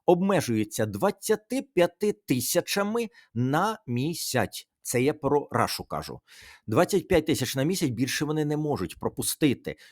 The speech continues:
І отак рахуйте, отак десь і виходять кінцеві суми того, що вони зуміли мобілізувати після того оголошення великої мобілізації.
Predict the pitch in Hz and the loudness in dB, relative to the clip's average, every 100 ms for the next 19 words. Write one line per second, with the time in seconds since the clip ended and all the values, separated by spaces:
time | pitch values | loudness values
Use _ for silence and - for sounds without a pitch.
0 | - 127 170 240 240 240 - 233 196 135 | 0 0 2 0 0 -2 0 -2 2 2
1 | 139 233 208 - 156 - 220 220 - 180 | 4 0 0 0 0 0 0 0 0 0
2 | 180 - 156 107 104 - 220 240 - 170 | 0 2 2 2 0 0 0 0 2 4
3 | 214 - 139 165 127 139 151 123 120 117 | 6 4 2 2 2 2 2 2 2 2
4 | 120 127 165 220 190 123 131 - 175 120 | 2 4 2 2 -2 -4 -4 0 4 6
5 | 120 165 127 98 127 139 123 120 107 117 | 6 2 -2 0 0 0 0 0 -2 -2
6 | 101 92 - 73 | 0 0 -2 -10